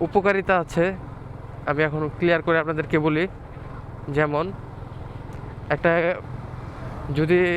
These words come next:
মনে করেন আমি একটা গ্রুপের সাথে গেলাম, ওই গ্রুপে কেউ ব্লগার নেই, কেউ ভিডিও টিডিও করে না, কেউ ছবিও তোলে না এরকমভাবে। ধরেন বয়স্কই, বয়স্ক সিনিয়র পারসন আমার বয়সী সবাই মিলে জিলে আছে, কিন্তু আমি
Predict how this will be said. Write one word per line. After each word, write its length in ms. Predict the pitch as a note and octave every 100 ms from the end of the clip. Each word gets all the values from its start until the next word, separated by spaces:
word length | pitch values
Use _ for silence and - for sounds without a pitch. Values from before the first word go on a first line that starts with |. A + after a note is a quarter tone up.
| E3+ - D#3
মনে 140 | F3
করেন 200 | F3 F3+ E3+ F3
আমি 100 | E3+
একটা 160 | E3+ F3 E3+ E3+ - - - - - - -
গ্রুপের 260 | D#3 F3 F3
সাথে 160 | F3+ F3+
গেলাম, 220 | F3+ E3+ D#3 D3
ওই 80 | D3
গ্রুপে 240 | D#3 D3+ D3+
কেউ 100 | D#3 D3 C3+
ব্লগার 320 | C#3 D3 D#3 E3+
নেই, 160 | F3+ B2+ B2+ B2
কেউ 120 | - C3+
ভিডিও 180 | C#3 D3+
টিডিও 240 | C#3+ D3 D3
করে 140 | D#3 D#3+
না, 60 | E3
কেউ 100 | D3 C#3
ছবিও 240 | D#3+ D3 C#3
তোলে 120 | B2+
না 60 | C3
এরকমভাবে। 460 | B2+ B2+ C3+ C3 C#3+ - - - - - - - - - - - - C#3+
ধরেন 200 | D#3+ F#3 F#3
বয়স্কই, 400 | G3+ F3 - D3+ D3 - - C#3
বয়স্ক 300 | D3 D#3+ - - E3 D#3 D3+
সিনিয়র 300 | D#3 D#3 D3
পারসন 320 | D3+ - D#3 D3 - - - - - - - - -
আমার 180 | D3+ D#3 D3+
বয়সী 260 | D#3+ D3 D#3+
সবাই 160 | D3+ D#3
মিলে 140 | D#3+ E3+ D#3
জিলে 160 | D3+ D3+
আছে, 160 | C#3+ E3 D3+
কিন্তু 220 | D3+ E3+ D3+ - - - - - - - - - - - - -
আমি 140 | D3+